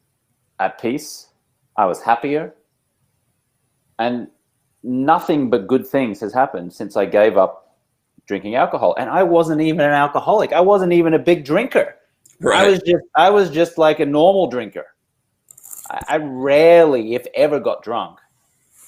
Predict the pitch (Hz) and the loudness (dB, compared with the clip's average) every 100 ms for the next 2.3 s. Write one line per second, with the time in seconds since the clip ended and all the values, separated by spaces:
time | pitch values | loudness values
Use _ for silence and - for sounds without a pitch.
0 | _ _ _ _ _ _ _ - 135 151 | _ _ _ _ _ _ _ -8 -6 -4
1 | 147 151 - 117 104 113 120 87 101 - | -6 -8 -6 -2 2 2 0 -4 -10 -10
2 | 117 107 175 | -10 -8 -10